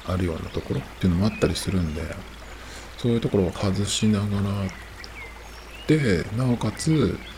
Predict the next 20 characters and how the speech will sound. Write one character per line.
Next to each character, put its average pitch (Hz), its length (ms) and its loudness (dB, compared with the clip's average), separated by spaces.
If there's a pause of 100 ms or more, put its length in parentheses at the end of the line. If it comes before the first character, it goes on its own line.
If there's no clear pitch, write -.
(480)
え、 87 120 -2
暗 113 280 4
す - 180 0
ぎ 120 140 4
な 95 100 2
く - 160 -6
て、 87 400 -2 (500)
そ - 140 -2
れ 107 140 6
で 107 260 4
距 123 180 2
離 107 140 4
が 82 140 -2 (500)
取 95 180 0
れ 107 60 4
る 87 80 -2
と - 140 -8
こ - 100 -6
ろ - 80 -4
っ - 20 -10